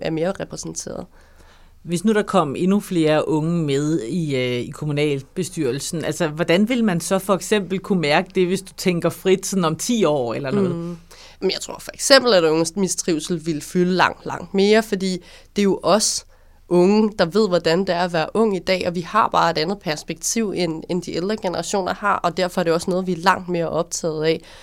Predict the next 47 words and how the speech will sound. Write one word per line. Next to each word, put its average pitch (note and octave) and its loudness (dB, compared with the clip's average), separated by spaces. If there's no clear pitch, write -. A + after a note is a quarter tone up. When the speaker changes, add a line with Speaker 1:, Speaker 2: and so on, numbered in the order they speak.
Speaker 1:
Unge G3+ 6
er F3+ 6
jo D3 2
også F3 4
ekstremt F#3+ 0
optaget F3 -4
af D3+ -6
klima, A3 4
det E3+ 0
er D3+ 2
resten G3+ 4
af E3 4
befolkningen F3 0
efterhånden F#3 0
også, G#3 2
men G3 2
det E3+ 4
er G3 6
også E3 2
bare, D#3+ 2
øh, C#3+ -2
noget, F#3 4
du F#3+ 0
næsten G3 2
kan G3 -4
være E3+ 6
sikker G3 -2
på, F#3+ -4
hvis E3+ -6
du - -10
stemmer F#3+ 0
på G3 -6
en E3 -4
ung, F3+ -2
så F3 -6
er E3 -8
du F3 -6
næsten F3+ -4
garanteret, F3 -4
at E3+ -4
den D3+ -6
unge E3+ 0
har - -4
klima G3 2
inde E3+ 2
på F#3 -8
radaren. - -4